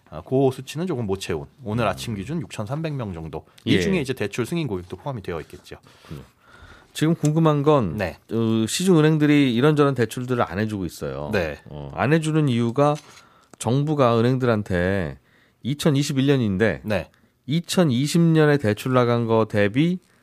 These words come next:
Speaker 2: 한 오 퍼센트, 많으면
Speaker 1: 네.
Speaker 2: 한 육 퍼센트 정도까지는 더 나가도 되는데
Speaker 1: 네.
Speaker 2: 그 이상은 절대 더 해주지 마세요.
Speaker 1: 그렇죠.
Speaker 2: 근데 그렇게 하고 있으니, 어?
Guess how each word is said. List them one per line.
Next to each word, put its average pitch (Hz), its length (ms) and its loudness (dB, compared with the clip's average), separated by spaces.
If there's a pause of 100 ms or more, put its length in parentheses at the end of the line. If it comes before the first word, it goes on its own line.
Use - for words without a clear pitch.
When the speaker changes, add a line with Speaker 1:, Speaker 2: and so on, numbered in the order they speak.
(220)
Speaker 2:
한 - 160 -8
오 117 220 0
퍼센트, 143 680 -2 (100)
많으면 117 400 -4
Speaker 1:
네. 143 60 -2
Speaker 2:
한 139 140 -2
육 123 160 -6
퍼센트 165 360 -4
정도까지는 143 720 -2
더 98 160 -4
나가도 123 260 0
되는데 90 640 -2
Speaker 1:
네. 87 220 -6 (120)
Speaker 2:
그 - 140 -2
이상은 127 340 -2
절대 147 380 0
더 113 160 0
해주지 107 240 -4
마세요. 71 640 -6
Speaker 1:
그렇죠. 87 400 -8 (180)
Speaker 2:
근데 123 100 -14
그렇게 127 320 -6
하고 139 200 -4
있으니, 135 560 -4 (340)
어? 165 240 2